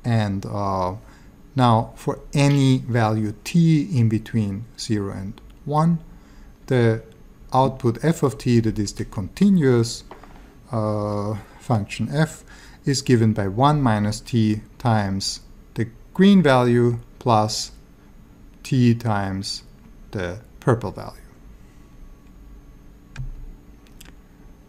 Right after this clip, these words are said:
So as you see, it's somewhat flipped.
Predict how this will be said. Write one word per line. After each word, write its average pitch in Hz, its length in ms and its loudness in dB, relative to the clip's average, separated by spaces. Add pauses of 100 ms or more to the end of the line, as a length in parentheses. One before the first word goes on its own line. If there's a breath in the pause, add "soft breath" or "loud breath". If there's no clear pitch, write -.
(480)
So - 160 2
as 127 160 4
you 120 120 6
see, 131 340 4
it's 120 140 -2
somewhat 113 380 2
flipped. - 540 -2